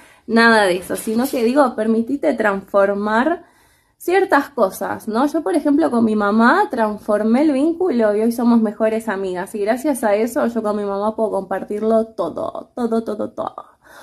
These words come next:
Obvio hay cosas que la horrorizan porque soy su hija, yo no le voy a andar diciendo, "No sabe la que", ah,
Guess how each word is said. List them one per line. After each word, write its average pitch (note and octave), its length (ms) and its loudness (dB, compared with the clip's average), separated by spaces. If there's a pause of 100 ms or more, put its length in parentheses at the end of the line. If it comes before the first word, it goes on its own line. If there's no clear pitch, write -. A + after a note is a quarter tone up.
Obvio B3+ 260 2
hay A3 80 2
cosas A#3 320 0
que G3 120 -6
la F#3+ 120 2
horrorizan G#3+ 640 0
porque F#3 240 -4
soy G3 160 -6
su G3+ 220 -6
hija, A3+ 260 -4
yo G#3+ 140 -8
no G3+ 120 -6
le G3 100 0
voy G3 100 2
a G3 60 0
andar G3 220 -2
diciendo, A3 460 0
"No G#3+ 100 -4
sabe G#3+ 460 2
la G3+ 140 0
que", F#3 120 -4
ah, - 500 -2